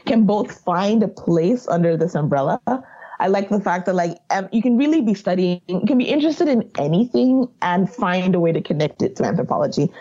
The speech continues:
and find a place, like, like, inside of anthropology. And I love that. I, I think, like, it means that we do some really cool research. I think it means that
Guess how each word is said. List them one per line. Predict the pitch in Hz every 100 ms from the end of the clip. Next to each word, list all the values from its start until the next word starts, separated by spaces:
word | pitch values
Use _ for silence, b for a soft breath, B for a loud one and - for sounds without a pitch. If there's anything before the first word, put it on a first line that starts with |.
| B
and | 170
find | 190 185 165
a |
place, | 165 165 165 - -
like, | 139 139 _ _
like, | - 143 _
inside | - 156 185 151 147
of |
anthropology. | - 147 - 135 175
And | 147
I | 156
love | 165 175 170 170
that. | 143 -
I, | 151 151 147 B B B B
I | 185 185 180
think, | 185 208 196
like, | 190 170
it | 190 180 _ -
means | 185 185 180 175 180
that | 170 147
we | - 175
do | 165 180 165
some | 185 165
really | 160 160
cool | - 202 180 180
research. | 180 180 175 165 170
I | - 156
think | 175 185
it | 170
means | 160 165 175 180
that | 160 160 -